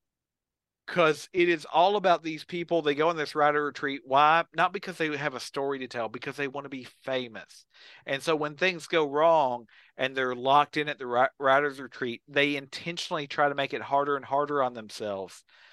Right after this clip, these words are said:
So when they survive, they'll have stories to tell because they can't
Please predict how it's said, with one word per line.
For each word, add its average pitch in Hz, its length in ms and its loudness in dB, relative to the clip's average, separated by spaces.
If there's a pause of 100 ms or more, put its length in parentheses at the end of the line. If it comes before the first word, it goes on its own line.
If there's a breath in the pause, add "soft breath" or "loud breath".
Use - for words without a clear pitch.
(240 soft breath)
So 156 180 0
when 139 220 -2
they 135 160 2
survive, 131 680 2
they'll 120 140 -6
have 113 220 -4
stories 117 480 -8
to 113 120 -12
tell 107 220 -8
because 107 340 -10
they 113 140 -8
can't 120 420 -12